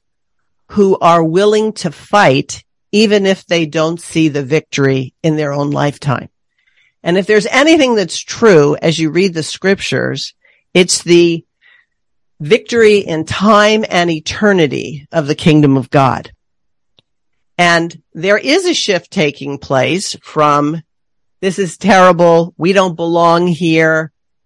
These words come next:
please rescue us," to, "No, this is not right. This is not what the word of God says, and we'll stand on it." So when you have a force that is willing to persevere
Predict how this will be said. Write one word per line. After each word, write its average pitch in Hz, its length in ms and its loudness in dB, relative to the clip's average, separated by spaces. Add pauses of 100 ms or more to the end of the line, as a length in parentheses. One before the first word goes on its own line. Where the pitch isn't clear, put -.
(360)
please 202 320 -8
rescue 180 520 0
us," 139 460 -2 (180)
to, 156 500 0 (180)
"No, 180 500 0 (240)
this 160 380 -2
is 196 160 -4
not 165 280 2
right. 160 420 0 (1000)
This 175 260 -6
is 160 100 -10
not 165 220 -4
what 180 140 -6
the 170 100 -6
word 151 240 -2
of 139 140 -10
God 160 320 2
says, 175 460 -4 (420)
and 175 180 -4
we'll 170 140 -4
stand 185 480 0
on - 180 -2
it." - 140 -18 (960)
So 202 180 0
when 202 160 2
you 302 160 4
have 277 480 2
a 196 140 4
force 175 800 0 (160)
that 170 260 2
is 180 240 -2
willing 226 400 -6
to 208 100 -12
persevere 175 1080 0